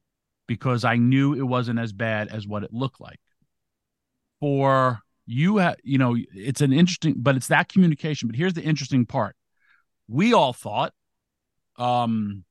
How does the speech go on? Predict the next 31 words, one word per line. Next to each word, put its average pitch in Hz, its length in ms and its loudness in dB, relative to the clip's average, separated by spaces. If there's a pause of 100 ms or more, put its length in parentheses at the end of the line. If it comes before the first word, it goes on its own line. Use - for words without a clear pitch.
(200)
Jon 147 260 2
Moxley 139 480 0
got 120 240 -2
hurt 160 340 0 (520)
on 131 200 -2
the, 123 80 -6 (220)
the 131 100 -4
driver, 143 580 0 (920)
and 131 140 0
everyone 143 400 4
was 135 140 2
up, 139 220 0
uh, 127 240 0
in 135 160 -2
arms 131 480 0 (100)
on 117 420 -2
the 110 80 -8
referee, 147 840 -2 (560)
when 127 180 -2
all 135 120 2
that 127 60 -2
stuff 131 220 -4
for 117 140 -8
not 120 260 0
kicking 117 360 -6
out, 143 260 2
all 123 180 -4
that 113 220 -6
stuff. - 460 -4 (340)
So 123 180 -8
he, 202 420 -4